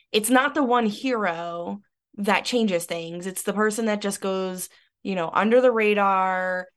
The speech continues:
can do what they're doing for a long time and make change over in, like,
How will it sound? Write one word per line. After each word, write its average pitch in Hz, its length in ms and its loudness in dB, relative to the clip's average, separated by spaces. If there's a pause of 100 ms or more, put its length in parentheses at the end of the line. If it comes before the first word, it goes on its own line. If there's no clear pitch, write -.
(220)
can 190 400 -6
do 220 220 0
what 233 160 2
they're 220 100 0
doing 202 320 0
for 190 200 -6
a 180 60 -2
long 185 300 -4
time 180 640 -4
and 185 180 -6
make 175 220 -8
change 180 580 -10 (120)
over 175 320 -4
in, 180 180 -6
like, 165 220 -6